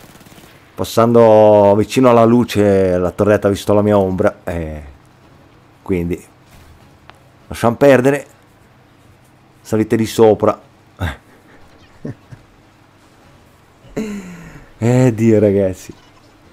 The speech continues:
dai che non mi vede la torretta, non mi vede, eh? Già, certo. Arrivate qua, dove ci sono anche le munizioni. E lì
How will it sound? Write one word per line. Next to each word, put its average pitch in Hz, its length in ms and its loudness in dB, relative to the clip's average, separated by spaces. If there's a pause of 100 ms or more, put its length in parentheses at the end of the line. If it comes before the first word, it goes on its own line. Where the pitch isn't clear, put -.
(920)
dai 117 140 -4
che 120 140 -2
non 117 120 0
mi 117 120 0
vede 107 200 4
la 98 120 0
torretta, 95 420 -4
non 95 140 -10
mi 101 120 -2
vede, 92 360 -4
eh? 117 80 -10 (180)
Già, 85 160 -16 (480)
certo. 85 300 -16 (1600)
Arrivate 98 320 -6
qua, 92 220 -4 (920)
dove 90 120 -8
ci - 80 -20
sono 98 180 -4
anche 92 140 -6
le 95 80 0
munizioni. 98 680 -2 (4000)
E 90 100 -8
lì 90 220 -6